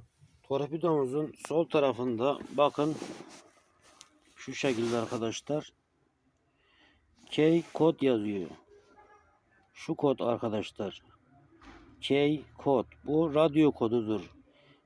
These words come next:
Yetmiş iki sıfır yedi. Aracımız aküyü söküp takıldığında bizden kod isteyeceğiz. Yetmiş ikiyi nasıl yazacağız? Bu şu an kod istemiyor.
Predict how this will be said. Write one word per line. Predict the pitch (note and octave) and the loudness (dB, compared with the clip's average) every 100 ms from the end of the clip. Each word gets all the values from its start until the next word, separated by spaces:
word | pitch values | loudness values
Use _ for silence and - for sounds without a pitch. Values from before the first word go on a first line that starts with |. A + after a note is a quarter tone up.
| - | -2
Yetmiş | B2 C#3+ - C#3+ - | 0 0 -2 -4 -4
iki | C#3 - D#3 E3 - _ _ | -8 -2 2 2 -2 _ _
sıfır | _ - C#3+ C3 C#3+ | _ -8 -2 2 4
yedi. | B2 B2+ G#2+ F2 - - - - - - - - - - - | 4 4 2 -4 -10 -20 -20 -20 -20 -2 -2 -2 -14 -20 -8
Aracımız | - D3+ E3+ D3+ E3 - - - | 0 4 4 4 2 0 -6 -10
aküyü | - C#3+ B2 E3+ E3 | -2 -2 0 0 0
söküp | A2+ D#3+ D3+ D#3 - | 0 -2 0 -2 -2
takıldığında | D3+ D3+ D#3 C#3 D3 C#3 C3 C3+ - - - - _ - | 0 2 2 2 2 2 2 0 -2 -10 -20 -20 _ -10
bizden | D#3 D3+ E3 E3+ | -6 0 2 2
kod | - E3 E3 | 6 4 4
isteyeceğiz. | D#3 A#2+ B2 A2 G#2 G#2 F#2 | -6 -10 -8 -6 -4 -4 -4
Yetmiş | A2 D#3+ - D3+ D#3 | 0 0 0 -8 -8
ikiyi | C#3+ E3 F3 F3+ | -4 0 0 0
nasıl | D3+ E3 - | 2 2 0
yazacağız? | D3+ C3+ B2 A2+ C3 C3+ | 0 0 0 -2 0 0
Bu | C3 | -2
şu | - D#3+ | 0 2
an | D#3 | 2
kod | - D3 D3 | 2 -2 -2
istemiyor. | B2+ - D#3+ C3 B2+ D3 - | -6 0 2 2 0 -2 -6